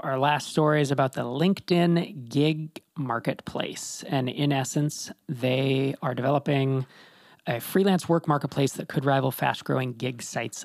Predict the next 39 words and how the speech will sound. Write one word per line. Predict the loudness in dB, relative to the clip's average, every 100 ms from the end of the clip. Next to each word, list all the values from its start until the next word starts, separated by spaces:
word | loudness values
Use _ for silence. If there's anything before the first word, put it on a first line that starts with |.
| -8
like | -6 -6 -10
Fiverr | -16 -6 -2 -2 0 -2 -2
and | -6 -10 -4 -4
Upwork. | -2 2 2 2 -4 -18 -12 0
And | 4
I |
hadn't | 4 4
realized | 2 0 0 0 0 -2 -6 -16 -10
that | 0 2 4 2
LinkedIn | 2 2 4 4 4 4
acquired | 0 -4 -6 0 2 4 4
the | 2 0
assets | 0 -2 0 -2 -2
of | -6 0
UpCounsel | 0 0 -6 -4 -4 -2 -4 -4 -2
back | -4 0
in | -2
twenty | -2 0 2
nineteen. | 2 0 -4 -2 -2 -2
UpCounsel | -2 -2 0 0 2 2 2
was | 2 2 4 2 -2
the | -6 0 2
go-to | 4 4 4 4
two-sided | 4 2 4 2
marketplace | 2 2 0 0 2
I | 2
used | 2
to | 2
recommend | 0 0 -2 0
people | -2 0 0 0 -6 -20 -18
head | 0 0 2
to | 0
if | -2 -2
they | -2
needed | 0 -2 -4
to | -2 -2
find | -2 -2 0 2 0 -4 _
a | -2
lawyer, | 2 2 2 0 -4